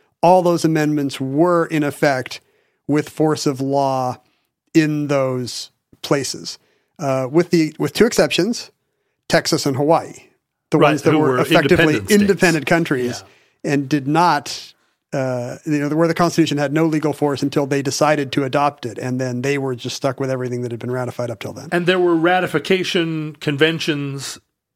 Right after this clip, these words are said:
Speaker 2: in those states as part of gaining statehood that they had to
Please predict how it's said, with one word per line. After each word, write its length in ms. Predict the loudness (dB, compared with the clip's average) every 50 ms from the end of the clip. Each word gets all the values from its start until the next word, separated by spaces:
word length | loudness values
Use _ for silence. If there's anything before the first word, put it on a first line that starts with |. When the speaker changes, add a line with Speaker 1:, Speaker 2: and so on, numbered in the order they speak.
| _ _ _ _ _ _ _ -4
Speaker 2:
in 220 | -2 -2 0 2
those 260 | 2 2 2 0 -2
states 420 | -6 -2 -2 0 0 0 -2 -2 -2
as 180 | -2 -2 -4
part 380 | -6 -4 0 2 2 2 2 0
of 180 | -2 -4 -6
gaining 340 | -4 -4 -4 -4 -4 -6 -8
statehood 520 | -4 0 0 0 0 0 -4 -4 -6 -6 -12 _ _ _ _ _ _ _ _ _ _ _ _ _ -20 -16 -10
that 120 | -8 -2 0
they 140 | 0 2 2
had 240 | 2 0 0 0
to 440 | -2 -2 0 0 -2 -2 -4 -6 -8